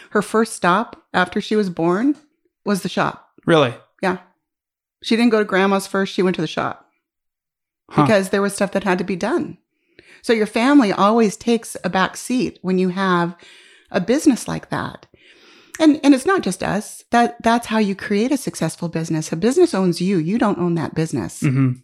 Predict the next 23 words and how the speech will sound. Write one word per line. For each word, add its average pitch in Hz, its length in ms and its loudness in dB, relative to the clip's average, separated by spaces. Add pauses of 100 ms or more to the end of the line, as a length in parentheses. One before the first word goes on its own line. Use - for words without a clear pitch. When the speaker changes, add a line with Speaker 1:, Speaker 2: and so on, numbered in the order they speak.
(120)
Speaker 1:
And 196 140 2
if 185 140 -2
you 247 160 0
are 208 100 0
not, 175 460 -4 (580)
if 190 140 -4
you 233 160 0
are 214 100 0
not 185 240 -2
taking 175 380 -4
care 208 360 -4
of 175 120 -6
it 165 160 -6
and 175 100 0
loving 196 400 0
it 165 100 -2
and 165 200 -2
giving 208 300 0
it 165 140 -4
literally 170 520 -4
everything 202 380 -2
you 185 100 0
have 185 420 -4